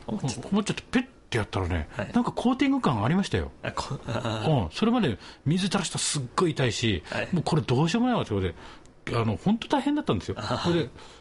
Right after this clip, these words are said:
Speaker 2: あのー、何？輪ゴムで止血してさ、
Speaker 1: うん。はい。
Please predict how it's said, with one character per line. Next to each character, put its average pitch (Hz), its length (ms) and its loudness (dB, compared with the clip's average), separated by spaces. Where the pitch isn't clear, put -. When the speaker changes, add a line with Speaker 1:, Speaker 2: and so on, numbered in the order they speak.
Speaker 2:
あ 135 200 2
の 110 1400 2
ー、 - 20 -2
何？ 98 280 -2
輪 127 140 2
ゴ 151 100 2
ム 160 140 4
で 151 220 0
止 - 320 -4
血 - 240 0
し - 80 -4
て 147 80 2
さ、 104 340 -2
Speaker 1:
う - 40 -4
ん。 - 40 -2
は - 0 -
い。 196 40 -6